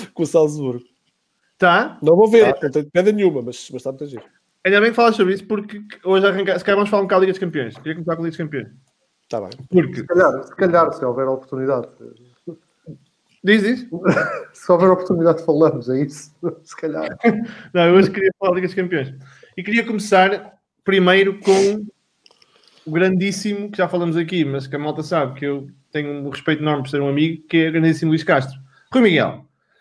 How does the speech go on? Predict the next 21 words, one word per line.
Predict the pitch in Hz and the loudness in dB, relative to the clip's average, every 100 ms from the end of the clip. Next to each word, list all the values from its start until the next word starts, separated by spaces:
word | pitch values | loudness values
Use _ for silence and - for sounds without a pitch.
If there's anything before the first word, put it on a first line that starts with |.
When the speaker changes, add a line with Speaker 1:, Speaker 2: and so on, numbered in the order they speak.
| _ - | _ 2
Speaker 2:
Luís | 311 - | 2 4
Castro | 202 180 180 180 | 2 2 0 4
vai | 185 165 151 | 4 4 2
a | 226 | 2
Madrid | 233 208 185 151 120 - | 4 4 4 2 -2 -10
sem | - 196 185 | -6 -2 0
treze | 185 226 196 160 | 2 2 2 0
gajos. | 156 147 151 175 180 | 0 0 -2 -8 -4
Eu | 202 | 0
acho | 220 | 0
que | 220 | 0
ele | 202 | -2
ainda | 202 | -2
perdeu | 180 190 | -2 0
mais | 185 165 | 0 2
dois | 180 170 | 0 0
no | |
aeroporto. | 170 160 151 160 156 - - 208 | 0 -2 0 -2 -2 -8 0 0
<laughs> | 208 180 139 - | 0 -4 -6 -8
Aquilo | 175 151 | -6 -6
tava | - 175 | -4 -6